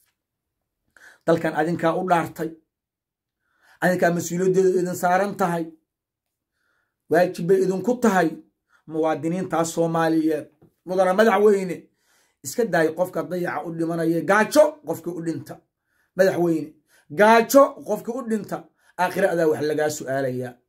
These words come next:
Aakhiro adaa wax lagaa su'aalayaa. Xaqa in la isku sheego,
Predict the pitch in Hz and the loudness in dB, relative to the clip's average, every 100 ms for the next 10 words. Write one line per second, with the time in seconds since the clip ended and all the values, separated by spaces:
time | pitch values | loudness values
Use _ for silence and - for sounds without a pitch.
0 | _ - 175 185 175 196 208 - - 151 | _ 0 2 2 0 -4 -4 -14 -10 -4
1 | 147 131 127 127 113 113 117 135 - _ | -4 -4 -8 -8 -12 -12 -12 -12 -18 _
2 | _ _ _ _ _ _ _ _ _ _ | _ _ _ _ _ _ _ _ _ _
3 | - 165 165 156 180 185 180 240 - 220 | -2 -2 -2 -4 4 6 6 2 0 4
4 | 196 147 | 4 2